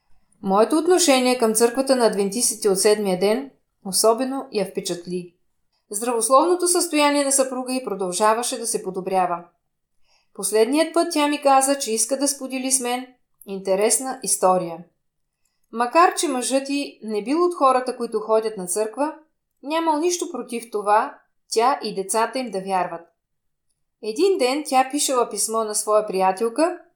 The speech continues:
когато изведнъж си спомнила, че имала уговорена среща с козметик.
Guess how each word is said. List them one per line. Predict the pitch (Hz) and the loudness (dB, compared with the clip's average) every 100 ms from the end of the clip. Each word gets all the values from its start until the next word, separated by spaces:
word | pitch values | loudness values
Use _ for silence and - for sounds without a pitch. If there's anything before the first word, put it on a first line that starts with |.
| _ _ _ _ | _ _ _ _
когато | - 208 294 349 | -8 -2 0 2
изведнъж | 359 233 208 233 285 | 0 0 -6 -4 -2
си | - | 0
спомнила, | 208 - 185 190 202 247 320 - _ _ _ _ _ _ _ - | -2 -2 -4 -2 -2 -2 -2 -8 _ _ _ _ _ _ _ -8
че | - 196 - | -4 -4 -2
имала | 311 349 349 349 320 | 0 2 4 4 2
уговорена | 214 - 214 220 269 277 277 277 | -2 -4 -2 0 0 0 -4 -4
среща | - 214 214 - 214 | 0 2 0 -2 -4
с | |
козметик. | - 190 185 175 196 180 | -4 -6 -6 -8 -8 -10